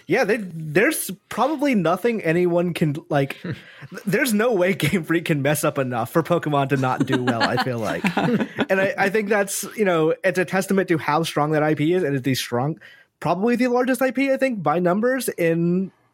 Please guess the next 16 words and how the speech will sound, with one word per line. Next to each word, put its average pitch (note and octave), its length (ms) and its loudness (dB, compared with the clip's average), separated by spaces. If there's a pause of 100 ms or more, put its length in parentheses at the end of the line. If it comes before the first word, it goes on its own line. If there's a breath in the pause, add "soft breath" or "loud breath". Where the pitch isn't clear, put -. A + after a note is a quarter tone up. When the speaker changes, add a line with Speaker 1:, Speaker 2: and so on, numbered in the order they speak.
(140)
Speaker 1:
the D3+ 140 0
world D3 340 2
at A3 80 2
this A3 140 -4
point. C4+ 320 -2 (640 loud breath)
I E3+ 180 2 (180)
don't G3+ 380 0
think G3+ 560 -2 (480)
there's D#3+ 400 0
going E3+ 340 2
to E3+ 60 2
be, F3 160 2
like, C#3+ 240 0
much C#3 340 0
change. D3 520 -2
There, G3 160 0